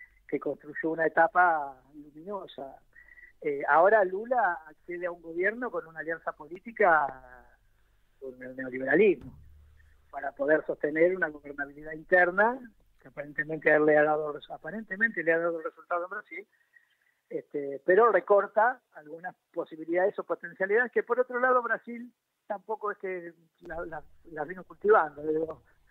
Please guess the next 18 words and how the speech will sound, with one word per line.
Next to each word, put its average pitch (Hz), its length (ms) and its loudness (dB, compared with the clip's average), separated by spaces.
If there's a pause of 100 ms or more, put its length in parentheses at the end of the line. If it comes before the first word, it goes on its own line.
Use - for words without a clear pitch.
(400)
eh, 160 380 0
el 175 120 4
Lula 233 240 6
de 214 80 6
aquel 214 220 -4
tiempo 262 280 -16
también 208 320 -12
es 202 120 -18
el 185 100 -12
que 185 120 -8
evitó 185 340 -2
que 196 100 -2
se 180 100 -10
construyera 175 460 -4
el 185 60 -2
Banco 190 300 -4
del 175 160 -6
Sur 247 360 -4